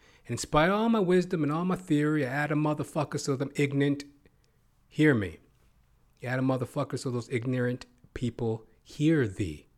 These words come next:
Is it just eye candy for buffoons? Is it just something to catch the eyes of a, you know, dumbed down, slopped down audience? Like, what is the point of tits and ass and cock on film?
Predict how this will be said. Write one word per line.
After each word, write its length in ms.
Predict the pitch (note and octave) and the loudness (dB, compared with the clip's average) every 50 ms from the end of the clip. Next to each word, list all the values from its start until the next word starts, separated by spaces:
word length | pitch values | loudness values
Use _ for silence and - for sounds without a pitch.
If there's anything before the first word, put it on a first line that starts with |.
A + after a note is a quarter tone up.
| _ _ _ _ _ | _ _ _ _ _
Is 140 | - A#2 A2+ | -12 -8 -8
it 80 | B2 A#2 | -4 -4
just 200 | C#3 B2 - - - | -4 -4 -4 -6 -4
eye 200 | A#2+ A#2+ C3 C3+ | -2 0 0 -2
candy 360 | - - C#3+ B2+ B2+ B2+ B2+ | -2 -4 -2 -2 -2 -2 -2
for 280 | A2+ - C3+ A#2+ A2 - _ _ _ | -2 -2 -2 -4 -4 -6 _ _ _
buffoons? 880 | - B2+ - - - - C#3 E3+ F#3+ D3+ G2 F2 F2+ - - - - - _ _ _ _ _ _ _ _ _ _ - | 0 0 0 0 2 2 4 4 4 2 0 -2 -6 -8 -8 -8 -10 -12 _ _ _ _ _ _ _ _ _ _ -6
Is 100 | A2+ A#2+ | -2 -2
it 80 | A#2+ | 0
just 200 | A2+ C#3 - - | 0 0 0 0
something 320 | - C#3 C3 C3 - D3+ C3 | 0 0 0 0 0 0 -2
to 80 | B2 | -2
catch 300 | - - D3+ C3 - - | -2 -2 -2 -4 -4 -4
the 160 | - C3+ B2+ B2 | -2 0 0 2
eyes 400 | B2+ B2+ B2+ B2+ C3+ B2+ A2+ A#2+ | 4 4 4 4 2 2 2 0
of 200 | A#2 A#2 G#2+ G#2+ | 0 0 0 0
a, 320 | A2 A2 A2 G#2+ G2+ - - - _ _ _ _ - _ _ _ _ _ _ | 0 0 0 0 -2 -4 -10 -18 _ _ _ _ -20 _ _ _ _ _ _
you 100 | - C#3 | -2 -2
know, 320 | A#2 G#2+ G#2+ G#2+ A#2+ B2 - - B2+ A#2 | 0 0 0 -2 -4 -4 -6 -8 -10 0
dumbed 340 | A2 - A2+ B2 C3+ C3 A2 | 2 4 4 4 4 2 2
down, 360 | - A2 A2+ A#2 A#2 B2 B2 | 0 0 0 0 0 0 -2
slopped 540 | - - - - A2 G#2+ A2 - - - A#2+ | -4 -6 -8 -6 -4 -2 -2 -2 -4 -4 -4
down 300 | A2 A2 A2+ A#2+ B2 B2 | -2 0 0 0 0 0
audience? 640 | B2 D3+ F#3+ F#3 C3 G#2 G2 G2 F#2 - - - - - _ _ _ - | 2 2 2 0 0 -2 -4 -6 -8 -8 -10 -10 -10 -14 _ _ _ -10
Like, 100 | A2 G2+ | -8 -6
what 260 | A2+ A#2 B2 C#3 E3 | -2 2 4 4 4
is 120 | E3+ C#3+ - | 4 2 2
the 100 | D3 B2 | 0 0
point 460 | - - - D#3 C#3 B2 B2 C3 C3+ | 0 0 0 2 2 2 0 -2 -4
of 180 | B2 A2 - | -4 -6 -6
tits 260 | - - C3 B2+ - - | -6 -4 -4 -2 -2 -2
and 120 | B2+ A#2 | -4 -2
ass 260 | A2 A2 A2+ A#2 - | -2 -2 -2 -4 -4
and 100 | A2+ G#2 | -6 -6
cock 380 | - - C3+ A2+ G#2 A2 - - | -4 -2 -2 -2 -2 -2 -4 -4
on 160 | A#2+ A#2+ B2 | -2 -2 -4
film? 460 | B2 - - C#3 F3 F3 G#2+ F#2 - | -2 -2 0 0 0 0 -2 -6 -12